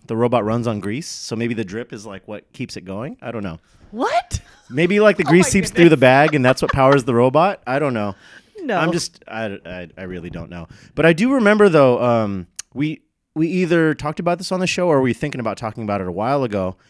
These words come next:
Speaker 1: because the article does say that, um, Postmates secured the permit to allow the robots to return to the streets. Um, let's see. It unveiled the, oh, it unveiled the robot back in December. It can carry fifty pounds up to twenty-four miles and has a human pilot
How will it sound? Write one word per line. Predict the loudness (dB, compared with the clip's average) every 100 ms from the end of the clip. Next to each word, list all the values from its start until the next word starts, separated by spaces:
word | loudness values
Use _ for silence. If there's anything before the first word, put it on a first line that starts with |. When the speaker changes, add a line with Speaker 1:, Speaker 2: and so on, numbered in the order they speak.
| _
Speaker 1:
because | -18 -6 -4
the | -2
article | -2 -2 -4
does | 0 -2
say | -2 -4 -4
that, | -2 -4 -6
um, | -8 -8 -10 -16 _ _ _ _ _ _ _
Postmates | -2 -2 -6 -8
secured | -12 -6 -6 -6
the | -6
permit | -6 -6 -6
to | -6
allow | -4 -2 -4
the | -4
robots | -6 -4 -6 -6
to | -12
return | -10 -4 -2
to | -2
the | -4
streets. | -10 -12 -12 -14 -18 _ _ _ _ _ _ _ _ _ _ _
Um, | -10 -8 -12 -16 _
let's | -16 -12
see. | -8 -8 -10 _ _ _ _
It | -6
unveiled | -6 -2 0 0
the, | 0 -2 0
oh, | -2
it | -4 -4
unveiled | -4 0 0 0
the |
robot | -2 -2 -2
back | -4 -8
in | -8
December. | -12 -10 -8 -8 -10 -12
It | -20 -16
can | -12
carry | -4 -4 -4
fifty | -10 -12 -10
pounds | -8 -6 -6
up | -10
to | -12
twenty-four | -14 -14 -10 -10
miles | -10 -10 -12 -14 -20 _ _ _
and | -16 -6
has | -6
a | -6
human | -8 -8 -8
pilot | -8 -8 -6 -10